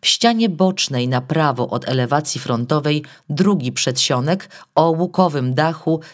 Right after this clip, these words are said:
i prostokątnych oknach w ścianach bocznych. Po jego obu stronach w ścianie budynku prostokątne okna o białych framugach ze szprosami. W ścianie bocznej na lewo od elewacji frontowej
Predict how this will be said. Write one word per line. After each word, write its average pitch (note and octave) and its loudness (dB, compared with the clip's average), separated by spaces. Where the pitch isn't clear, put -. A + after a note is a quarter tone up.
i D#3+ -2
prostokątnych E3 0
oknach C#3 0
w - -6
ścianach A#2+ -2
bocznych. B2+ -4
Po D#3+ 6
jego D#3+ 0
obu C3+ 0
stronach B2 -2
w - -10
ścianie C3+ 0
budynku D3+ 0
prostokątne E3+ 0
okna D#3+ 0
o D3 -2
białych E3 0
framugach C3+ -2
ze B2 -2
szprosami. G#2+ -4
W - -2
ścianie D3 0
bocznej D3+ 2
na C#3+ 0
lewo C#3 0
od A#2+ -6
elewacji C3+ 0
frontowej C#3+ 0